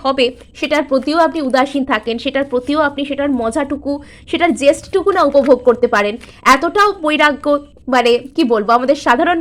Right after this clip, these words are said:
মানুষের জীবনের প্রতি হয়তো ভালো নয়। লাস্ট কার্ড রিভিল আমি এবার করছি, সারপ্রাইজ। ওয়াও,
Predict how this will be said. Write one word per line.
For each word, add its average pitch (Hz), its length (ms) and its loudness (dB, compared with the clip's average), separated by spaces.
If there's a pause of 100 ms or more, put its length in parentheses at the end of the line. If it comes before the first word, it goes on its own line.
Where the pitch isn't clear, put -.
মানুষের 285 280 -2
জীবনের 254 400 -2
প্রতি 254 180 -2
হয়তো 233 240 -2
ভালো 208 320 -6
নয়। 175 120 -8 (300)
লাস্ট 254 480 6
কার্ড 269 220 2
রিভিল 254 400 -2
আমি 240 260 -2
এবার 262 160 0 (120)
করছি, 240 400 0
সারপ্রাইজ। 214 800 2 (140)
ওয়াও, 185 360 6